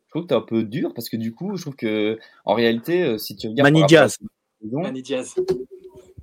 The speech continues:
Speaker 1: à
Speaker 2: Pardon,
Speaker 1: par rapport à
Speaker 2: Pierrot.
Speaker 1: ce début de saison, tout a,
Speaker 3: Ouais.
Speaker 1: je trouve que ça a vraiment changé, moi, déjà. L'année passée, c'était cata. Euh, il y a eu plein de blessés et tout ça, c'est une année toute foireuse.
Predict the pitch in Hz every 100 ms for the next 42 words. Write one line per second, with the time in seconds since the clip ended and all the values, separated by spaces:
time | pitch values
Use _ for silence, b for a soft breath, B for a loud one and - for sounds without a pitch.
0 | - _ _ - - - - - 135 131
1 | - 117 110 117 233 - - 117 139 180
2 | 127 104 101 98 101 104 - 156 - 101
3 | 92 98 139 180 156 147 151 180 117 95
4 | 95 104 107 107 113 123 151 180 175 156
5 | 156 156 156 156 _ - 107 120 120 131
6 | 120 123 127 147 139 131 123 139 135 -
7 | 113 113 120 120 - 107 101 110 175